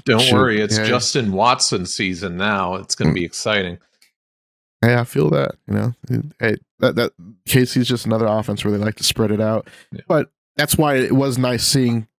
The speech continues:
Speaker 2: some funnels going. Uh, um,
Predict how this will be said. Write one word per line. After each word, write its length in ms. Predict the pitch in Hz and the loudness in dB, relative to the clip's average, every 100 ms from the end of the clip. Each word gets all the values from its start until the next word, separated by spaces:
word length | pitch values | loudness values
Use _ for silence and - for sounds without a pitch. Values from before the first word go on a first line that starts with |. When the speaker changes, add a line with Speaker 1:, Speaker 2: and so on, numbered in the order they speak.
| _ - | _ 2
Speaker 2:
some 220 | 131 113 | 2 2
funnels 400 | - 120 113 110 | 0 0 0 -2
going. 420 | 113 113 110 107 | 0 0 -2 -2
Uh, 380 | - 110 107 101 104 _ _ _ - | 0 0 0 -2 -4 _ _ _ 0
um, 440 | 107 101 101 | 2 2 0